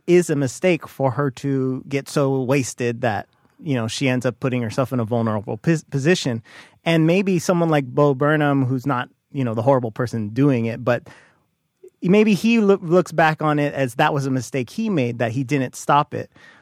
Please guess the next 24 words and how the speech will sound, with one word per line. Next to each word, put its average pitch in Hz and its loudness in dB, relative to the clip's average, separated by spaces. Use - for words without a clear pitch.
But 180 4
you 160 0
can 165 0
see 190 -2
that 151 2
the, 143 -2
obviously 156 2
they 131 2
both 175 2
made 170 2
mistakes, 143 -2
but 123 -2
one 151 0
outcome 135 -2
was 131 0
way 156 4
more 139 2
life-ruining 131 0
than 127 0
the 127 -4
other. 151 4
So 139 0
it's 139 -4
like, 131 -2